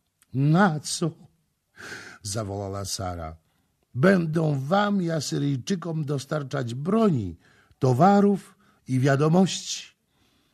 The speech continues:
a za wszystko każą sobie dziesięć razy drożej płacić. Będą obdzierali poległych i ranionych obu stron. Będą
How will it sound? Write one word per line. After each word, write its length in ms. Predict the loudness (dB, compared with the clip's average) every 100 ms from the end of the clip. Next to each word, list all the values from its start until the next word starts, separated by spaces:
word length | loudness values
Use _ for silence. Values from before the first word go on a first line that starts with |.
| _ _
a 220 | 6 8
za 300 | 6 4 4
wszystko 580 | 2 0 -2 -2 -6 -4
każą 320 | 0 0 -2
sobie 360 | -4 -4 -4 -6 -10 -20 _
dziesięć 560 | -2 4 4 2 -2 0
razy 340 | -2 -2 -4
drożej 400 | -2 0 0 -2
płacić. 640 | -4 -6 -6 -8 -14 -14 -16 -20 -20 -14 4
Będą 420 | 6 8 6 4
obdzierali 540 | 2 2 2 2 0
poległych 840 | -2 0 0 2 0 -2 -4 -10 -4
i 100 | -2
ranionych 540 | 0 0 0 0 -2
obu 200 | -4 -2
stron. 440 | -4 -4 -4 -4 -6 -12 -20 _ _ _
Będą 800 | -2 0 2 2 4 4 4 2